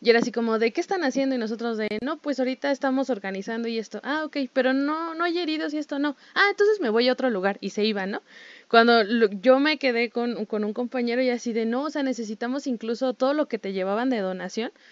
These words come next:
Había mo-, había cosas que ya no necesitábamos ahí y era de sobra y teníamos que, pues, hacer un inventario y comunicarnos con alguien más para, para enviarlo a otro lado donde sí se necesitara y esto.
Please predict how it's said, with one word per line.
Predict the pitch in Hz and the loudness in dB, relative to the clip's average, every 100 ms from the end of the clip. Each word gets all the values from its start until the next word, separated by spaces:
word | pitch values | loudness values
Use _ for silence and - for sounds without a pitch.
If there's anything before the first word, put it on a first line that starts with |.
| - - | -20 -6
Había | - 208 226 | 0 4 6
mo-, | 254 277 - | 4 2 0
había | 214 247 | 2 2
cosas | 247 277 302 | 2 0 0
que | - 214 | -2 -2
ya | 220 | 0
no | 240 277 | 0 0
necesitábamos | 262 220 196 - 208 247 254 233 | 0 -4 -8 -4 -2 0 0 -2
ahí | 196 220 | -2 -4
y | 269 220 | -2 -2
era | 220 240 | 0 0
de | 220 | -2
sobra | 214 240 226 247 - - - _ | -2 -2 -2 -6 -8 -20 -20 _
y | 214 | -2
teníamos | 220 220 240 269 | 2 2 0 -2
que, | 247 | -6
pues, | 214 202 | -4 -4
hacer | 196 214 | -2 -2
un | 240 | -2
inventario | 240 226 190 196 220 220 247 247 247 | -2 -2 -4 -2 0 0 0 0 -2
y | 202 190 175 | -4 -8 -6
comunicarnos | 202 202 202 202 208 240 247 | -4 0 0 0 -2 -4 -6
con | 208 | -6
alguien | 196 202 214 | -6 -6 -6
más | 214 208 | -6 -8
para, | - 214 202 175 170 _ - _ | -6 -6 -6 -8 -12 _ -20 _
para | - 196 | 0 2
enviarlo | 196 202 208 214 | 4 2 2 0
a | |
otro | 214 214 | -2 2
lado | 214 202 208 | 2 4 2
donde | 202 190 185 | -2 -6 -6
sí | 196 | -8
se | 214 | -6
necesitara | 214 190 185 - - 202 214 220 220 | -8 -8 -14 -18 -8 -4 -2 -2 -4
y | 202 | -2
esto. | 208 - 285 | -4 -6 -10